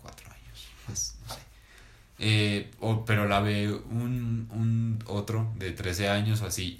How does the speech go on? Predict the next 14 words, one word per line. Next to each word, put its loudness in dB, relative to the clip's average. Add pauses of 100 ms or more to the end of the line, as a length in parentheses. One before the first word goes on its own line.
hoy 4
día, 2 (400)
e 6
igual 6
no 4
va 8
a 0
perder 6
esa 6
impresión 2
de -2
futurismo. 4
O -4
sea, 2